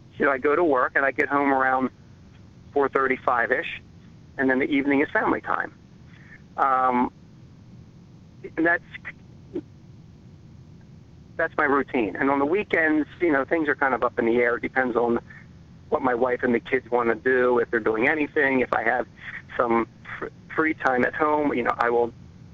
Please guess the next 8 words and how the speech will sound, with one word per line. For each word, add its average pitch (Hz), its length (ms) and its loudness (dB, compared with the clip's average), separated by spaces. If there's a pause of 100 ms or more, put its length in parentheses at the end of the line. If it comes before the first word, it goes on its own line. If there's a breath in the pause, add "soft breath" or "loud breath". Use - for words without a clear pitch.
(760)
certainly 127 240 0
capital-, 123 540 -2 (440)
um, 123 440 -2 (540)
uh, 101 300 0 (260)
capitalize 123 540 0
on 117 120 0
that 127 340 0
and, 110 300 -2